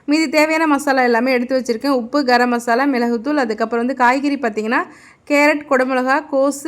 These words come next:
அதுக்கப்புறம் பீன்ஸ். இது மட்டும்தான் நம்ம வீட்ல இருக்க காய்கறி வச்சு சூப்பரா வந்து சிக்கன் ஃப்ரைட் ரைஸ் வந்து செஞ்சிடலாம்.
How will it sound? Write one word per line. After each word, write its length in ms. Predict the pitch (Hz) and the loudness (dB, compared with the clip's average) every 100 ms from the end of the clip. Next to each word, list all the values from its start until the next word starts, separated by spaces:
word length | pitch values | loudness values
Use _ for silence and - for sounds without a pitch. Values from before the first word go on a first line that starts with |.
| 311 | -4
அதுக்கப்புறம் 360 | 233 240 240 226 | -4 -4 -4 -2
பீன்ஸ். 300 | 240 233 220 | -2 -2 -4
இது 120 | 220 220 | -4 -4
மட்டும்தான் 300 | 214 254 285 | -4 -2 -2
நம்ம 120 | 247 | -2
வீட்ல 180 | 277 269 | -2 -2
இருக்க 160 | 254 233 | -2 -2
காய்கறி 280 | 226 226 233 214 | -2 0 -4 -4
வச்சு 180 | 285 285 | -6 -8
சூப்பரா 300 | 254 240 262 | -8 -4 -2
வந்து 140 | 247 240 | -2 -6
சிக்கன் 240 | 240 240 240 | -6 -6 -4
ஃப்ரைட் 220 | 233 226 247 | -4 -2 -4
ரைஸ் 140 | 233 | -6
வந்து 140 | 220 233 | -8 -6
செஞ்சிடலாம். 460 | 220 214 214 277 | -6 -4 0 -2